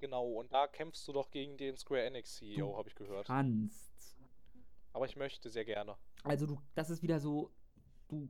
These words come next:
Speaker 2: kriegst halt eine Battle Arena. Die ist meines Wissens nach einfach nur, dass du, also es ist jetzt kein Story-D L C, sondern einfach mehr vom Gameplay. Wahrscheinlich auch neue
Speaker 1: Mhm.
Speaker 2: Waffen oder so, soweit hab ich da jetzt nicht reingeguckt.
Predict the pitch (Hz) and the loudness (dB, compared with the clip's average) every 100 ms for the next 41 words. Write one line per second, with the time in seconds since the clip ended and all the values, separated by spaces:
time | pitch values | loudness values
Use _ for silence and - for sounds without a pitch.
0 | - 170 165 160 139 117 - 175 175 175 | -2 0 2 2 2 2 2 4 6 10
1 | 190 233 285 - - - - - - - | 10 8 2 -6 -12 -14 -16 -18 -18 -16
2 | - - - - - - - - 147 160 | -16 -14 -14 -12 -10 -10 -10 -6 -4 -2
3 | 139 - - - 131 123 131 139 131 135 | -4 -4 -8 -4 0 4 4 2 0 0
4 | 120 123 123 117 131 123 123 - 127 123 | 0 0 2 2 4 4 4 2 0 0
5 | - - 123 127 120 143 - 123 120 143 | 0 0 2 2 0 -2 2 2 4 2
6 | 143 139 110 135 131 123 127 127 127 - | 4 2 2 2 2 4 2 0 -4 -6
7 | - - 131 131 127 117 139 175 202 - | -12 0 4 4 4 4 4 4 2 0
8 | - - - - - - - - 123 123 | -12 -12 -12 -12 -12 -12 -8 -4 0 2
9 | 120 123 120 123 123 131 120 117 113 117 | 4 4 4 4 2 2 2 2 0 -2
10 | - - - 123 104 104 120 - 139 | -4 -6 -2 -2 0 0 0 0 -4